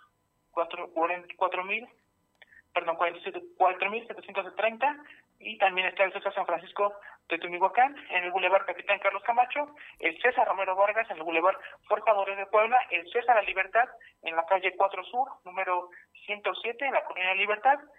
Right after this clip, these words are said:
y bueno, también se encuentra el segundo regimiento blindado, en el Boulevard Vicente Juárez, sin número. Esos son los doce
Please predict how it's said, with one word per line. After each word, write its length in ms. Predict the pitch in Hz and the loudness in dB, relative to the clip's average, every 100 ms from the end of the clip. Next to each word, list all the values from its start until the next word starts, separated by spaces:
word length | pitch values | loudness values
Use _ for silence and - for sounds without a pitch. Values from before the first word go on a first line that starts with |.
| - _ | -20 _
y 180 | 220 220 | -16 0
bueno, 180 | 202 180 | 0 2
también 180 | 175 190 | 0 -2
se 60 | |
encuentra 380 | 190 196 202 208 | 0 0 2 2
el 80 | 190 | 0
segundo 320 | 170 185 190 | -6 -4 -4
regimiento 420 | 190 - 180 185 | -4 -6 -6 -4
blindado, 500 | 202 220 233 233 240 - - - | -4 2 2 2 -2 -8 -20 -6
en 120 | 185 | -4
el 80 | 196 | -2
Boulevard 400 | 180 170 185 185 | -2 4 4 4
Vicente 320 | 170 190 185 | -2 -6 -8
Juárez, 320 | - 202 220 - - - | 2 4 4 -4 -18 -16
sin 220 | 180 170 | -16 -14
número. 300 | 151 151 - - - _ _ | -16 -16 -18 -20 -20 _ _
Esos 180 | 165 180 | -12 -4
son 140 | 202 | -2
los 140 | 196 196 | 0 -2
doce 160 | 202 | -6